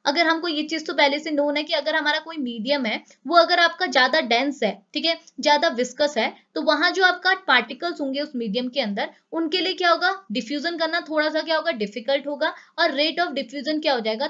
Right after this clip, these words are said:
थोड़ा लोअर हो जाएगा, कम हो जाएगा, क्योंकि डिफ्यूजन करना थोड़ा डिफिकल्ट हो रहा है। ओके, इसी के कॉन्ट्रास्ट में अगर हमारा जो मीडियम है वो हमारा लेस डेंस है या फिर बोल सकते हैं लेस विस्कस है, तो वहां जो पार्टिकल है वो आसानी से क्या कर सकते हैं, बहुत ईजीली डिफ्यूज हो सकता है,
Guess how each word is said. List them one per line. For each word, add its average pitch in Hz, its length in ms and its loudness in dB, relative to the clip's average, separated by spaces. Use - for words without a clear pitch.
थोड़ा 262 240 0
लोअर 302 380 2
हो 233 60 4
जाएगा, 214 400 -2
कम 349 140 -2
हो 233 100 -6
जाएगा, 202 260 -6
क्योंकि 285 240 -12
डिफ्यूजन 277 420 -6
करना 269 300 -4
थोड़ा 262 240 -2
डिफिकल्ट 254 500 -4
हो 208 60 -10
रहा 208 100 -10
है। - 100 -18
ओके, 302 220 -10
इसी 247 240 -4
के 339 140 -4
कॉन्ट्रास्ट 330 520 0
में 381 140 -6
अगर 311 260 4
हमारा 339 260 2
जो 359 140 -4
मीडियम 294 480 -2
है 339 80 0
वो 320 120 -2
हमारा 330 300 0
लेस 277 340 2
डेंस 285 300 -4
है 302 160 0
या 247 100 2
फिर 254 140 -2
बोल 262 200 -4
सकते 269 220 -6
हैं 285 80 0
लेस 254 300 0
विस्कस 226 380 -6
है, 240 120 -2
तो 330 80 -4
वहां 320 260 2
जो 392 100 0
पार्टिकल 311 540 2
है 339 100 0
वो 392 100 -4
आसानी 294 500 0
से 359 120 -8
क्या 330 180 0
कर 285 160 -2
सकते 220 280 -10
हैं, 214 60 -6
बहुत 302 300 0
ईजीली 294 360 -6
डिफ्यूज 262 380 -10
हो 294 80 -6
सकता 302 280 -8
है, 403 100 -8